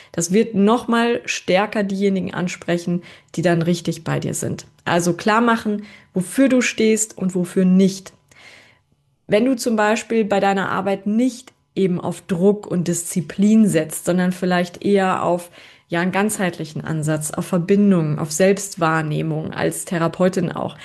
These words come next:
dann darfst du das ganz klar sagen. Also ruhig dann dabei schreiben, "Ich arbeite nicht mit starren Ernährungsplänen, sondern ich arbe-,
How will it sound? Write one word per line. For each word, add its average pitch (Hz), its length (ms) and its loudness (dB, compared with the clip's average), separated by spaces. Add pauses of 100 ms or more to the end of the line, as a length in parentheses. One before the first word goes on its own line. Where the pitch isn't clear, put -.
(220)
dann 175 160 2
darfst 196 380 0
du 220 80 -2
das 196 340 0
ganz 196 320 -4
klar 180 300 -4
sagen. 175 540 -2 (760)
Also 180 320 0 (360)
ruhig 233 220 2
dann 226 180 2
dabei 190 280 2
schreiben, 190 460 -2 (320)
"Ich - 220 -10
arbeite 208 480 2
nicht 196 180 -2
mit 185 120 -4
starren 185 440 -2
Ernährungsplänen, 185 1040 -2 (260)
sondern 185 520 0
ich - 180 -10
arbe-, 175 380 0